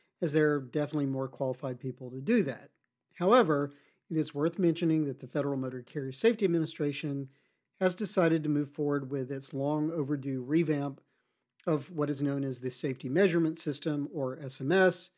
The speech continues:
and that is the bedrock of the Compliance, Safety, and Accountability Program,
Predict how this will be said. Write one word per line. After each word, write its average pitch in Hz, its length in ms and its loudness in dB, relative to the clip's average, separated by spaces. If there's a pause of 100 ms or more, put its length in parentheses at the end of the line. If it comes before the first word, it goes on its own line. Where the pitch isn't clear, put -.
(560)
and 170 140 6
that 160 140 6
is 147 180 2
the 160 80 2
bedrock 135 640 -2 (140)
of 131 400 -4
the 127 220 -8
Compliance, 131 760 -8
Safety, 127 640 -8
and 139 100 -12
Accountability 139 680 -2
Program, 127 640 -8